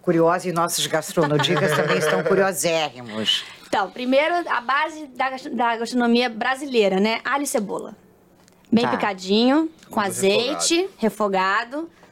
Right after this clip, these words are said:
Speaker 2: sal, sempre uma pitadinha de sal pra ressaltar sabor. E aí você coloca os legumes pra dar uma grelhadinha.
Speaker 3: Olha.
Speaker 2: Aí você entra com curry, tempera eles, aí você começa a entrar com leite de coco.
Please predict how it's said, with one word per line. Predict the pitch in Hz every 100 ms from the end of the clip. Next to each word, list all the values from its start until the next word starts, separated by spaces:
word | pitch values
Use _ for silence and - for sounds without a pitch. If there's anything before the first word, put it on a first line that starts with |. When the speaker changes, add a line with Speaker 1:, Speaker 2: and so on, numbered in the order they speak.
| -
Speaker 2:
sal, | - 240 208 214 294 392 _ -
sempre | 214
uma | 202
pitadinha | - 208 202
de | 196
sal | - 190 214 240
pra | 226 208 - _ -
ressaltar | - 196 202 202 190
sabor. | 180 175 208 262 330 - _ - - -
E |
aí | 233
você | 247 262
coloca | 269 269 277
os | 311
legumes | 311 277 233 202
pra | 202
dar | 208 226
uma | 254 269 -
grelhadinha. | 233 262 294 247 254 202 180 175 _ _ -
Speaker 3:
Olha. | - 131 - -
Speaker 2:
Aí | 185 208
você | 226 254 302
entra | 269 254 285 302
com | 285 330
curry, | 330 285 240 196 180 175 _ _ _ -
tempera | 202 190 196 202
eles, | 208 214 247 277 330 330 - - - - -
aí | 202 233
você | 254
começa | 254 226 247
a |
entrar | 240 233
com | - 262
leite | 254 -
de | 294
coco. | - 277 202 - 185